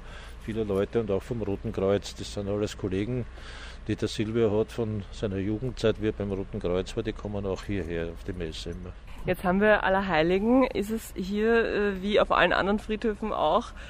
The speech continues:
Speaker 2: so, dass gerade um den Feiertag herum dann vermehrt hier die Leute herkommen und dass hier auch was passiert? Ich habe gelesen, die Fischer machen i-, irgendwas hier, ne, um
Speaker 1: Ja.
Speaker 2: Heilig-,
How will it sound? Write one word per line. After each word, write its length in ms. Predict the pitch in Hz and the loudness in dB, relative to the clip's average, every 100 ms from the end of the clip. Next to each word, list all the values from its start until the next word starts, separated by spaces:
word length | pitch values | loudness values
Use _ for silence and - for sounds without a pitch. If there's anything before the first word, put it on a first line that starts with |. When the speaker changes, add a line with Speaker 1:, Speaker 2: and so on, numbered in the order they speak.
| - | -14
Speaker 2:
so, 200 | - 190 | -2 2
dass 260 | 214 214 - | 4 2 2
gerade 300 | 185 190 - | 4 6 4
um 200 | 214 220 | 2 4
den 200 | 208 214 | 2 2
Feiertag 540 | 196 185 196 196 196 | 4 6 6 2 0
herum 360 | 208 190 214 196 | -2 0 0 2
dann 260 | 190 190 | 2 0
vermehrt 640 | - 190 165 151 170 208 | -2 0 2 2 4 2
hier 100 | - | 0
die 80 | 214 | -2
Leute 240 | 196 185 208 | 0 0 0
herkommen 320 | 202 214 202 | 0 0 0
und 80 | 180 | 0
dass 140 | 180 | 0
hier 160 | 202 - | 0 -2
auch 80 | |
was 140 | 190 185 | -2 -4
passiert? 320 | 185 - 214 | -4 -2 -2
Ich 60 | 226 | -2
habe 100 | - | -4
gelesen, 400 | 185 196 196 202 | -4 -2 -2 -4
die 120 | 190 | -6
Fischer 500 | - 233 - - 247 | -6 -6 -2 2 2
machen 520 | 233 220 - 247 247 | 2 -2 -2 0 0
i-, 360 | - 214 127 143 | 0 -2 0 0
irgendwas 520 | 220 226 208 240 - | 0 2 2 2 -2
hier, 260 | 247 262 277 | 0 2 2
ne, 260 | 226 262 262 | 0 -2 -2
um 120 | 226 | -2
Speaker 1:
Ja. 60 | 220 | -2
Speaker 2:
Heilig-, 200 | 214 - | -2 -4